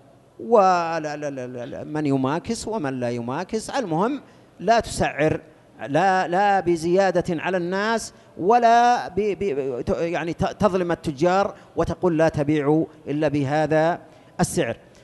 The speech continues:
وبعض العلماء ذهب إن أن لولي الأمر، آه، سياسة له أن يسعر على الناس إذا رأى أن السلعة هذه فيها احتكار وفيها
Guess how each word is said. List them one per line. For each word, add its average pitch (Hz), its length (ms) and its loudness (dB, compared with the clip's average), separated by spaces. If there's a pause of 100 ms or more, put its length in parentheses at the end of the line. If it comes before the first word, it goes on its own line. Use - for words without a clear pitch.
(160)
وبعض 214 440 4
العلماء 156 840 0
ذهب 175 360 0
إن 151 340 -4
أن 147 480 -6
لولي 135 560 -2
الأمر، 175 500 -4 (600)
آه، 123 240 0
سياسة 151 840 0 (200)
له 175 540 4 (360)
أن 156 140 -6
يسعر 131 640 -4 (160)
على 139 140 -4
الناس 147 460 -4
إذا 139 300 -2
رأى 143 440 -2 (420)
أن 139 160 -4
السلعة 131 440 -2
هذه 127 400 -4
فيها 120 460 -4 (360)
احتكار 127 680 -4
وفيها 120 640 -4